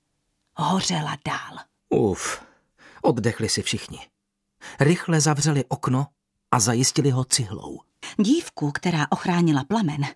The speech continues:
Speaker 1: začal ale dým ze svíčky šimrat v nose,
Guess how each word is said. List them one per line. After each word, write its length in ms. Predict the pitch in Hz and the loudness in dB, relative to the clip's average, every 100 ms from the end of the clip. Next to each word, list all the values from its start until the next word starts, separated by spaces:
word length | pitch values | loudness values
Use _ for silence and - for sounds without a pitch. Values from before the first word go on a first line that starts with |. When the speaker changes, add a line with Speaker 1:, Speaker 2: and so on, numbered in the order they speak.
| _ _ _ - - - | _ _ _ -16 -6 2
Speaker 1:
začal 500 | 180 196 - 214 240 | 2 4 2 2 4
ale 200 | 214 185 | 4 4
dým 260 | 170 190 170 | 4 4 4
ze 120 | 185 | 2
svíčky 420 | - 208 - 214 | 2 2 2 2
šimrat 440 | - 208 196 208 | 4 6 4 2
v 120 | 165 165 | 4 4
nose, 360 | 147 - 156 | 4 4 2